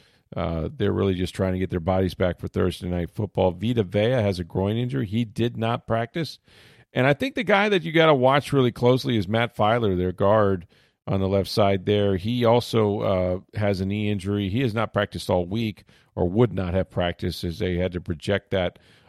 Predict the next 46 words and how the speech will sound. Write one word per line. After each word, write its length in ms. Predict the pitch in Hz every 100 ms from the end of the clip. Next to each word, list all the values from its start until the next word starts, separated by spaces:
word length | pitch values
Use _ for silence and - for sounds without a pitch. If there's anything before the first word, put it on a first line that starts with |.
| -
on 240 | 92 92
Monday. 460 | 92 110 107 92 92
But, 420 | 87 95 85 -
um, 440 | 95 87 85 85 _ _ _
you 80 | 107
know, 80 | 95
I 60 | 95
think 180 | 131
there's 200 | 127 104
a 40 | 92
chance 440 | - 110 117 -
that 120 | 101
you 80 | 107
could 180 | - 104
see 220 | - 101
Aaron 240 | 98 92 82
Stinnie 380 | - 123 143
or 180 | 95 104
you 140 | 104 90
could 140 | 85
see 160 | 95 90
Nick 240 | 85 -
Leverett 320 | 117 139 - _ _ _ _ - -
possibly 480 | - 113 123 - 107
playing 300 | - 110 107
against, 540 | 101 107 101 - - _
uh, 140 | 104 -
you 160 | 117 107
know, 220 | 92 - _
uh, 60 | - _
the 560 | 107 - - 95 95
Buffalo 340 | 92 104 107 98
Bills 340 | 98 110 98
on 160 | 92 87
Thursday 420 | 113 110 - 95
night. 320 | 101 120 110
But 100 | 95
we'll 140 | 87 92
have 140 | 95
to 100 | 87
see, 360 | - 101 95 - _ _ _ _ -
uh, 160 | 92
just 300 | 85 101 -
what 260 | 107 98 -
the 80 | 95
status 680 | - 101 95 95 90 -